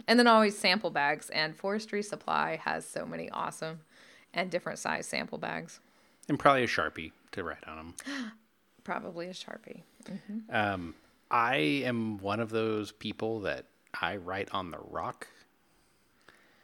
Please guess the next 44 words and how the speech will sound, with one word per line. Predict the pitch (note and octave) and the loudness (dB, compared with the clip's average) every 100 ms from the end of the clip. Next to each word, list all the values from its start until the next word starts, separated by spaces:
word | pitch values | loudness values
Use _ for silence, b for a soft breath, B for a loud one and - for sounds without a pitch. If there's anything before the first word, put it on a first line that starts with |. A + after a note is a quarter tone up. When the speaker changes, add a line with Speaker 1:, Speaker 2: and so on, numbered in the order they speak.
| b b _ | b b _
Speaker 1:
Yeah. | F#3+ F#3+ F#3 | 2 4 2
Speaker 2:
Because | F#2 - D#2+ D#2 - - _ - | 0 -4 -6 -6 -8 -10 _ -10
I've | A2+ | -2
had | G2+ E2+ | -2 -2
too | - B2+ | 0 2
many | A2+ G2+ | 2 2
times | G#2+ G#2 G#2+ G#2+ G#2 | 2 2 2 -2 -4
where, | F#2+ F2 D#2+ D#2 - - B B B | -2 -2 -2 -6 -12 -20 B B B
I | B2+ | 2
mean, | G2+ - | 2 4
sample | - C#3+ B2+ | 8 8 8
bags | G#2+ F#2 | 4 2
are | E2 | 0
great | G#2 G#2 | 2 2
and | - F#2+ | 0 -6
you | E2+ | -6
can | - | -8
still | - - | -8 -6
use | G2 G#2+ | -4 -2
'em, | G#2 F#2+ B B - | -2 -4 B B -8
but | - | 0
too | |
many | B2+ | 0
times | G#2 G2+ F#2 | 2 -2 -2
where | F2+ | -4
it | D#2+ D#2 | -6 -6
gets | - - | -8 -2
jumbled | - A#2+ A2+ G2+ | 4 4 4 2
in | F2+ D2+ | 0 0
shipping | - C3 A2 G#2 | 2 2 2 2
or | G2 | 0
something. | - G2 F#2 G2+ G2 B B B | -2 -4 -4 -6 -6 B B B
So | - - | -6 -2
I | G#2+ | 0
number | A#2 A#2 G#2 | 2 2 0
the | D#2+ | -2
rock | D#2 E2+ G2 - - - - | -4 -6 -6 -8 -16 -20 -12
in | - F2+ D#2+ | -8 -8 -8
at | D2+ | -8
least | F2+ F#2+ - | -6 -6 -4
two | G#2 | -4
places | - F2+ F2+ G2+ G2+ | -2 -4 -4 -8 -8
as | F#2 | -8
well. | E2 D2+ E2+ | -6 -4 -6